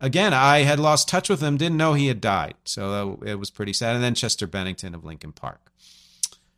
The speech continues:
So, uh, getting to the discography, I will say this.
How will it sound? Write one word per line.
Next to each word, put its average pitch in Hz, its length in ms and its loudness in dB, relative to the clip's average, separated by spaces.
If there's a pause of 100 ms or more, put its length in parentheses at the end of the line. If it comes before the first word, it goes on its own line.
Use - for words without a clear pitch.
So, 175 680 4
uh, 151 480 2
getting 180 440 2
to 185 120 0
the 147 100 2
discography, 120 640 0
I 123 40 2
will 147 160 2
say 139 260 2
this. - 520 -6